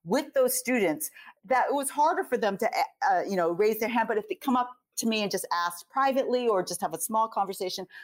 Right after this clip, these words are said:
that's much, much easier. And I realized, oh my God, that, that is because of my anxiety. That is one of my, you know, major features, my major superpowers as a teacher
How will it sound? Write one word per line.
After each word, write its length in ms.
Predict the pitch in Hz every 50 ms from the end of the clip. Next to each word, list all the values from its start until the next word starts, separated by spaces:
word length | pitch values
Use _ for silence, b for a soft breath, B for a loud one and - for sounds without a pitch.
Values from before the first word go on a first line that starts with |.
| B B B
that's 240 | 240 226 240 226 - - -
much, 400 | 214 208 208 214 208 214 - 202
much 260 | 190 170 - - - -
easier. 580 | 180 170 165 160 151 160 160 156 135 131 131 - _ b b b b b b b _
And 220 | 196 214 220 214 -
I 140 | - 214 214
realized, 560 | 220 208 214 247 269 269 254 247 233 226 - - - _ _ -
oh 180 | 247 240 247 247
my 140 | 262 285
God, 340 | - 294 320 415 508 - 196 -
that, 240 | 220 226 - - - 190 - _ _
that 300 | 226 214 220 240 262 302
is 280 | 302 269 - - - - 175 151
because 380 | - 247 - - 262 240 240 247
of 100 | 254 -
my 220 | 240 233 233 226
anxiety. 680 | 233 240 233 190 214 226 233 269 403 403 214 151 143 B B B B _
That 220 | - 190 220 233 254
is 120 | 254 -
one 180 | 208 233 247 254
of 120 | 254 240
my, 300 | 226 240 226 220 220 208 - - _ _ _ _ -
you 100 | 220 214
know, 140 | 196 185 202
major 540 | 202 196 196 220 240 233 - 254 254 247 240 -
features, 400 | - 277 285 277 285 269 240 190
my 160 | 208 202 190 196
major 300 | 196 208 233 233 220 214
superpowers 680 | - - 247 240 - 240 247 247 233 220 220 214 214
as 80 | 190
a 80 | - 170 - -
teacher 500 | - 285 320 - - - 208 175 175 -